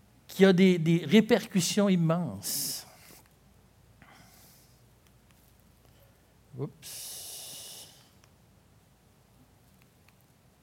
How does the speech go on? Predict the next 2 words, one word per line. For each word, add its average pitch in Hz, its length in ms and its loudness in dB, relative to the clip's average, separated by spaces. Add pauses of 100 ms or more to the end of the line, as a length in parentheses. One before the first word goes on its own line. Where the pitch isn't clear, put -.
(1200)
Je 117 100 -20
m'excuse. 156 960 -8